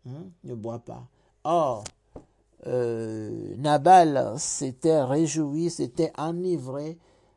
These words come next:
avait mangé à l'excès. <clears throat> Hmm ?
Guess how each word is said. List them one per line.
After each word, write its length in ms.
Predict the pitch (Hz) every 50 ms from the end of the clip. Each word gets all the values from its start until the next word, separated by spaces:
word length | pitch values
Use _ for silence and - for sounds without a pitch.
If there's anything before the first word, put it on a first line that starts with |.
| _ _
avait 300 | - 120 127 131 151 156
mangé 600 | 156 151 156 151 151 147 143 127 139 160 170 175 175 -
à 120 | - 147 143
l'excès. 680 | 131 117 120 120 - - - - 156 151 135 131 - _ _ _ _ _ _ _ _ _ _ _ _ _ _ _ _ - - _ _ _ _ _ _ _ _ _ _ _ _
<clears throat> 60 | - 180 170 175 185 180 170 147 120 98 95 104 113 _ _ _ _ _ _ _ -
Hmm ? 220 | 120 123 143 151